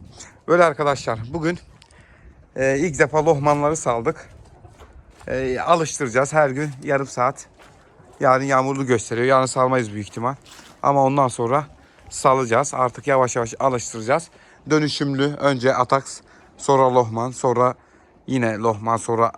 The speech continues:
Atax. Böyle dönüşte dönüşte bahçeye çıkaracağım. Ee, Tindentleri Şubat bitince de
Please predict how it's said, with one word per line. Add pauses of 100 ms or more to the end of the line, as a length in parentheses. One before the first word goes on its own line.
(120)
Atax.
Böyle
dönüşte
dönüşte (280)
bahçeye
çıkaracağım. (880)
Ee, (300)
Tindentleri
Şubat
bitince
de